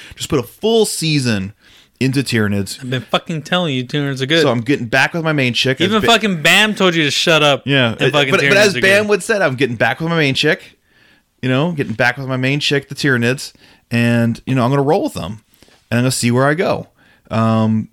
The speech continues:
Speaker 1: you know, I looked at the L V O lists for Tyranids, and there was not a concurrent theme.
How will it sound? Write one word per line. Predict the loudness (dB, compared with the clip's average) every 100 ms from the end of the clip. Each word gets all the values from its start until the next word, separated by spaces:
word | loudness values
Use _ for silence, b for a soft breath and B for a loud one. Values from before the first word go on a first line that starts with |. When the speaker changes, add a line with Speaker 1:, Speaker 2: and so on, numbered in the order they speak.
| _ _ _ _ _ _ _ _ _ _ _
Speaker 1:
you | 0
know, | 0
I | 2 0
looked | 0 -2 -2
at | -6
the | -4
L | -2 -2
V | 0 0
O | 0
lists | 0 -2 -4 -12 -10
for | -4
Tyranids, | 0 0 0
and | -2
there |
was | -2 0
not | 0 2
a | 0
concurrent | -2 -6 -2 -4 -4
theme. | -4 -4 -4 -12